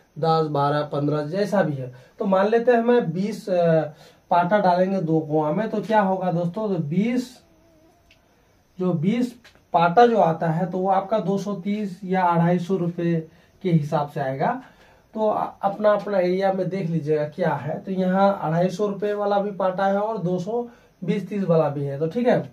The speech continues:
तो अब देखिए अगर अढ़ाई सौ वाला पाटा आता है तो दोस्तों सीधा सीधा हिसाब है, अगर बीस पाटा हम लेते हैं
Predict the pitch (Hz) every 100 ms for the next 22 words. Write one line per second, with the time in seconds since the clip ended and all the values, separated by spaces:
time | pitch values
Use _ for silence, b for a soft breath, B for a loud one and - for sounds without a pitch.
0 | - B B B - 190 190 220 247 233
1 | 208 180 185 196 233 226 226 208 190 180
2 | 196 170 165 185 185 202 190 170 180 196
3 | 240 240 B B B B 220 220 240 233
4 | 202 180 170 165 180 202 202 165 196 233
5 | - 180 175 180 170 175 160 156 175 165
6 | 254